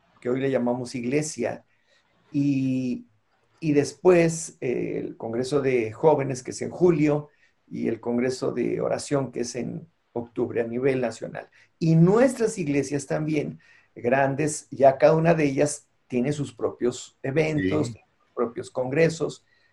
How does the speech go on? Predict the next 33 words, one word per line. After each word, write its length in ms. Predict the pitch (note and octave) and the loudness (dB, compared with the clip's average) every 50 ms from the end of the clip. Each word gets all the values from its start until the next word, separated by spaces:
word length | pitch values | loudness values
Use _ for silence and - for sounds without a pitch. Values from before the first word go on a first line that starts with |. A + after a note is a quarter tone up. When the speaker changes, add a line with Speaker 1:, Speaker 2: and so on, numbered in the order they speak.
| _ _ _ - | _ _ _ -6
Speaker 1:
y 140 | A#2 A#2+ B2 | -2 -2 -2
están 360 | B2 - - C3+ C3+ C3+ - | -2 0 2 0 0 2 2
padrísimos, 600 | - C3 A#2+ A2+ G#2+ - - - B2 A2+ A#2 B2 | 2 2 2 0 -4 -8 -8 -8 -8 -8 -6 -4
¿no? 260 | C#3+ E3 F#3 E3+ - _ _ _ _ _ _ _ _ _ _ | -2 -2 -2 -4 -6 _ _ _ _ _ _ _ _ _ _
Ahora, 440 | - C#3+ D3 D#3+ D#3+ D3+ C3 - - - | 6 8 10 10 10 8 6 6 4 -2
en 160 | D3 C3+ C3+ | -2 -2 0
cuanto 560 | - D3 D3 C#3+ C#3+ D3 C#3+ - - C#3 C#3 | 4 6 8 8 8 6 4 2 4 8 10
al, 320 | C3+ C#3 C#3 C#3 - - - _ _ _ _ _ | 10 8 8 6 0 -6 -10 _ _ _ _ _
al, 440 | - C3 B2 B2 B2+ B2+ A#2+ A#2 A#2 - - | -2 0 0 0 0 -2 -2 -4 -4 -2 0
al 220 | B2+ C3 C3+ C3 - | 0 0 2 4 8
país 460 | D3+ C#3+ D3+ F3+ G#3 A3 G3+ - - | 8 8 8 8 4 -2 -4 -2 -2
en 100 | F#3 F3 | -2 -2
general, 800 | E3 - D#3+ C3+ C3 B2+ C3 D3+ D#3+ D3+ C3+ B2 A#2 A#2+ A#2+ _ _ _ _ _ _ _ _ _ _ _ _ _ - - - | -2 -4 -4 -4 0 2 4 4 4 4 4 0 -2 -6 -8 _ _ _ _ _ _ _ _ _ _ _ _ _ -14 -8 -4
eh, 580 | C3 B2 A#2+ B2 B2 A#2 A2+ A#2 A2+ A2 A2 A2+ | -2 0 0 0 0 -2 -2 -2 -4 -4 -2 2
ya 120 | B2 C#3 | 6 6
desde 180 | D3+ D#3+ C#3 C#3+ | 6 6 4 0
el 60 | C3+ | -2
punto 280 | - C#3+ D3+ D3 D3 D#3+ | -2 -2 -2 0 2 2
de 80 | C#3+ | 2
vista 420 | C3+ C3+ C#3 C3 - - C#3+ C#3 C3+ | 2 2 0 -2 -2 0 2 2 2
de, 420 | B2+ C3 B2+ A#2+ A#2 A#2 A#2 - - | 2 2 0 0 -2 -4 -6 -8 -8
de, 580 | B2+ A#2+ A#2+ A#2+ A#2 A2+ A2+ A#1 - - - _ _ - | -4 -2 0 0 0 0 -2 -4 -6 -8 -12 _ _ -16
de, 580 | B2 - G#1+ A1 G#1+ G1+ G1+ - - - - - | -16 -14 -12 -12 -12 -12 -12 -14 -14 -14 -14 -16
de 140 | A#2 A#2 | -16 -8
cómo 240 | - - C#3+ D3 D3+ | -4 -2 0 0 0
estamos, 600 | D3 - - C#3 C3+ C3 C3 C3+ B2+ - - _ _ _ | 0 0 2 2 2 2 0 -4 -6 -8 -14 _ _ _
eh, 520 | - B2 A2+ G#2 G#2+ G#2+ - - - - - _ _ | -10 -8 -8 -8 -8 -8 -10 -12 -14 -18 -20 _ _
funcionando, 920 | - C3+ C3 A#2+ A#2 - - A#2+ B2 C#3 D#3+ E3+ E3 C#3+ B2+ A2+ - - _ _ _ _ _ _ _ _ _ _ _ _ | -14 -12 -10 -10 -8 -6 -4 -2 0 2 2 2 2 0 0 -2 -2 -4 _ _ _ _ _ _ _ _ _ _ _ _
pues 140 | - C#3 C#3+ | 2 4 6
yo 120 | F3+ G3+ | 6 6
creo 200 | A3 C4 C4 B3+ | 6 4 2 2
que, 300 | - F#3 E3 D3+ D3 - - | 4 4 4 4 4 2 2
eh, 440 | D3 C#3 B2 C3+ C3+ B2 A#2 - | 2 4 4 4 4 2 0 -2